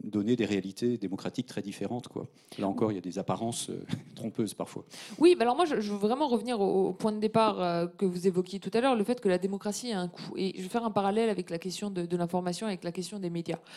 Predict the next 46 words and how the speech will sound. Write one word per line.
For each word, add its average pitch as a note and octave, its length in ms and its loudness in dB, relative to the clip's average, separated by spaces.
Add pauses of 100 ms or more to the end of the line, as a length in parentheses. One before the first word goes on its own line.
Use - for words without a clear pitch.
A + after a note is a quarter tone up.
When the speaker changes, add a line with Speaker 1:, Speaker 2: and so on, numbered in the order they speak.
(280)
Speaker 2:
Euh, F3+ 720 2
la A3+ 140 4
vraie C4 160 2
question, C#4 240 -4
c'est B3+ 100 -6
qui G#3+ 160 -6
paie F3 200 -8 (380)
à F3 80 0
l'arrivée. E3 380 -4 (140)
Donc F#3+ 120 -8
prenons D4+ 280 2
la B3+ 80 4
question G#3+ 260 -4
des G3+ 80 -4
médias. E3+ 300 -4 (420)
Euh, G2+ 320 2
il - 60 -2
n'y - 80 4
a - 20 8
pas E4 140 4
cinquante D4+ 520 -4
manières B3 320 -4
de G#3+ 80 -2
financer F#3+ 360 -6
les G3+ 80 -6
médias. E3+ 240 -8 (420)
Euh, F3+ 140 4
vous G3+ 160 2
avez A#3+ 100 6
des A#3+ 140 0
lecteurs C4 420 2
qui G#3 140 -8
de F#3 100 0
plus F#3 200 -2
en F#3 100 0
plus C4+ 220 -4
ne F#3 60 -2
sont F#3+ 200 -4
plus G3 160 -2
prêts - 160 -4
à F#3+ 80 2
payer G3+ 260 -6
et A3+ 60 -4
consomment G3 360 -4
l'information F3 440 -6
gratuitement. F3 480 -8